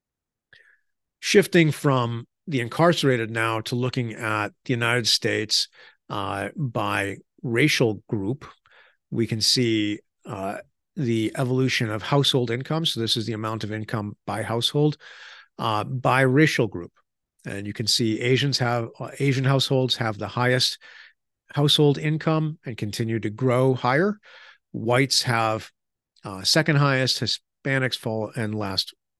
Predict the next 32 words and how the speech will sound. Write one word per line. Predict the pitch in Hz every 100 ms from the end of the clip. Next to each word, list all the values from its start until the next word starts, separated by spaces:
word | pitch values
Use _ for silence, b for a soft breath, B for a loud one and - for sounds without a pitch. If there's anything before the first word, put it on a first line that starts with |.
| _
black, | - 107 101 _ _
the | -
black | 101 113 104
population. | - 92 92 90 104 95 90 B B B B B -
Breaking | 127 139 147 135
this | 123 -
out | 120 117
by | - 104 98 -
qu-, | - 135 139 _
quintile, | - 269 233 107 92
or | 104 107 107 113 127 -
the | - 120 120 - _ -
lowest | 127 127 123 -
fifth, | 131 113 -
second | - 113 113 107
fifth, | 113 107 -
middle | 107 107
fifth, | 104 101 -
and |
so | - 180 147
on, | 113 107 B B B B
as | 127
well | 127 127 113
as | 110 -
the | 110
top | 101 - 117 -
five | - 104 98
percent, | 95 92 147 127 - B B B _ _ -
how | 143
much | 143 123 - -
does | - 127 110
that, | 110 101